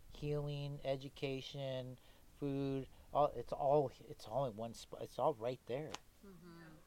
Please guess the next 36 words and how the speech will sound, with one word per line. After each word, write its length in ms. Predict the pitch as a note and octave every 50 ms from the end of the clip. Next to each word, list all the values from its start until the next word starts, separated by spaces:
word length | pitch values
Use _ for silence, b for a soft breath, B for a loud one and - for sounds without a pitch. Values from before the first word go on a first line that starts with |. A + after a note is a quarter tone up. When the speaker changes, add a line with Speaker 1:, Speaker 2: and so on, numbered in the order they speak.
| - -
Speaker 1:
It's 80 | - -
in 140 | C#3 B2+ C3
everybody's 460 | C3 C#3 E3+ F3 A#2+ B2 A2+ A2 G#2+ -
home. 380 | - B2+ C#3+ E3 C3+ G#2+ G2 - - - - -
Speaker 3:
It's 100 | - -
like 140 | - F#3 - - -
the 60 | - F3+ F3+
new 80 | F3+ F3 F3 - - - - F3
paradigm 400 | E3+ E3 E3 E3 D#3+ D3+ D3 D3
of, 80 | D3 D3+ - - -
like, 160 | - - - - -
actual 480 | C#3+ - - - - D#3 C#3+ C3+ C3+ C#3 -
holistic 400 | - D3 D3 C#3+ - - - - -
healing. 160 | - - - - - -
Speaker 1:
It's 80 | - -
Speaker 3:
'Cause 80 | - -
Speaker 1:
the, 60 | C3+
Speaker 3:
like 100 | C3 -
Speaker 1:
it's 180 | D3 - -
Speaker 3:
you 60 | B2+ C3
Speaker 1:
every, 140 | B2+ C#3+
Speaker 3:
said, 80 | D3+ -
Speaker 1:
it's 100 | - -
right 140 | C3 B2+ B2+
Speaker 3:
it's, 100 | B2+ - -
like, 60 | D3+
Speaker 1:
there. 200 | D3 A#2 G2 F#2 - - - - -
Speaker 3:
regenerative 480 | - - - - - - - - - -
Speaker 1:
You 60 | B2+
know, 60 | A#2+ A#2+
you 100 | C3 D3
ain't 100 | D#3 C3
Speaker 3:
lifestyle. 180 | C3 C3 A#2+ A2
Speaker 1:
gotta 240 | A#2 C3 C3+ B2 A#2
go 20 |
nowhere. 440 | B2 C#3 F3 D3 G#2+ G2+ G2+ G2+